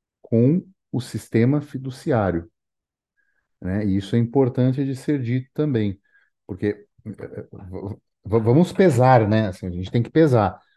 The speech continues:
É, é, uma coisa é, é, é positiva pro Bitcoin dele, é, dele ter essa,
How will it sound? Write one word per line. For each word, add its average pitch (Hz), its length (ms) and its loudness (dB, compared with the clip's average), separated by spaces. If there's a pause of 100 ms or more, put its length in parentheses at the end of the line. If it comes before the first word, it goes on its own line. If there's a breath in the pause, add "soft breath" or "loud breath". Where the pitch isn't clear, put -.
(160 loud breath)
É, 95 260 -4
é, 87 60 -4
uma 101 220 0
coisa 160 540 4
é, 160 140 -2 (460)
é, 120 280 -4
é - 20 -2 (180)
positiva 131 800 2
pro 120 160 -4
Bitcoin 110 640 0
dele, 147 400 0 (640)
é, 98 800 -4 (1080)
dele 110 420 0
ter 127 500 2 (460 soft breath)
essa, 98 1500 -6